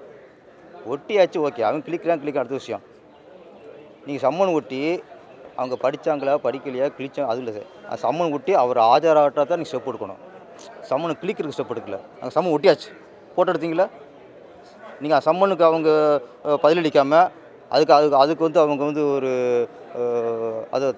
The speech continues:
மதி-, மதிக்காம இருந்து அப்படின்னா யாரும் வந்து அரெஸ்ட் பண்ணலாம்.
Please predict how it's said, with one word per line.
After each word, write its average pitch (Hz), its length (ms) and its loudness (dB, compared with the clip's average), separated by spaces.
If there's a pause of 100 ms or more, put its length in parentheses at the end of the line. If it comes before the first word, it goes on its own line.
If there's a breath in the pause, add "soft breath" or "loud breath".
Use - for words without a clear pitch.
மதி-, 180 240 0
மதிக்காம 175 440 4
இருந்து 160 460 0 (220)
அப்படின்னா 185 240 -6
யாரும் 165 220 4
வந்து 131 180 0
அரெஸ்ட் 131 160 -2
பண்ணலாம். 101 220 -8